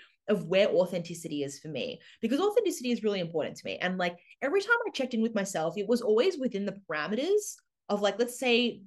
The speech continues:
let's say there's such a thing as an authenticity circle and you stand in the middle and, like, that circle gets, you know, wider and wider and wider. And you're like, "Cool, well, I'm still within the parameters of my authenticity circle. So, like, it's fine. I'm happy to make money this way," you know, and, like, outside of the authenticity circle,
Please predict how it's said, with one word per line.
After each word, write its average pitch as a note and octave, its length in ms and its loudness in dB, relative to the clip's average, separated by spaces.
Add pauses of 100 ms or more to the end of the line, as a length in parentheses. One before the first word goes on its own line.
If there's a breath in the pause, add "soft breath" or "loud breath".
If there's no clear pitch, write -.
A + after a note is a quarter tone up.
(280)
let's C4 180 0
say F4 100 -4
there's D4+ 140 -4
such A#3+ 160 -4
a A3 60 0
thing G3+ 200 -4
as F3+ 100 -4
an E3+ 80 -4
authenticity E3 640 -2
circle - 460 -6 (220 loud breath)
and F#3+ 120 2
you C#4 80 6
stand A3+ 340 2
in F#3 100 -4
the D#3+ 60 -8
middle - 320 -8 (280)
and, F3+ 100 -2
like, G3 140 2
that B3+ 180 0
circle G3+ 520 2
gets, F3+ 360 -4
you G#3 120 -4
know, E3+ 100 0
wider F3 440 2
and F3+ 140 -2
wider D#3 300 -2
and C#3+ 160 -8
wider. F3 560 0 (680 loud breath)
And G#3 160 2
you're G#3 100 2
like, G3+ 220 2
"Cool, F4+ 180 4
well, E3+ 160 -2
I'm F#3 80 -2
still A#3+ 180 -2
within C4 180 -2
the A#3+ 140 -4
parameters F3+ 400 -2
of E3+ 80 -8
my E3+ 120 -2
authenticity E3 580 -4
circle. D#3 440 -2
So, E3 180 -8
like, E3 180 -2
it's - 140 -12
fine. B3+ 240 -2
I'm D3+ 60 -6
happy E3 260 -8
to F3 60 -4
make E3 160 -4
money B3+ 220 -2
this D#3 180 -6
way," F2+ 240 -4 (300)
you G3 140 -2
know, F#3+ 100 4
and, F3+ 100 0
like, E3 260 -4
outside A3 300 0
of F3+ 60 -2
the F3 100 -2
authenticity E3+ 540 -4
circle, D3+ 640 -4